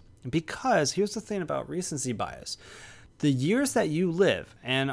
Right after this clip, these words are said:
are cognizant and are watching movies and are active in watching movies are the years that you will have seen more films than the years that you weren't alive for, right?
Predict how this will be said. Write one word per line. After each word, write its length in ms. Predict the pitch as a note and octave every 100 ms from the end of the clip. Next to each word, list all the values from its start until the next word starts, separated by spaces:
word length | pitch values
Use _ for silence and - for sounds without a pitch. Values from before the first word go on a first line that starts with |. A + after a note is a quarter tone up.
| -
are 480 | C3 C3 C3 C3 C3
cognizant 680 | - C#3+ C#3+ C#3 C3 D3 E3
and 160 | A2
are 200 | F2+ F#2+
watching 520 | G2+ B2 C3+ - C#3 A#2+
movies 500 | B2+ B2 D3 F3+ -
and 120 | G2+
are 100 | G2+
active 460 | B2 D3 - D3+ C#3
in 160 | C#3
watching 400 | B2 A#2+ - A#2+
movies 420 | A2 G#2 A#2+ F3
are 160 | - C#3+
the 120 | D3+
years 400 | D#3 G#3 G#3+ F#3
that 240 | - D3 C#3+
you 180 | C#3 C3+
will 320 | C3+ C3+ C#3+
have 140 | D3+
seen 320 | - B2+ A#2+
more 320 | B2 C3 E3+ G3+
films 640 | - A2+ G2 A#2+ E3 - - - - -
than 180 | F3
the 100 | F#3+ F#3
years 340 | B2+ A#2 B2
that 120 | E3
you 160 | F#3 G#3
weren't 320 | B3 E4 -
alive 440 | B2 A2 F2+ F2
for, 520 | - - G#2+ - - - _ - -
right? 400 | A2 E3 C4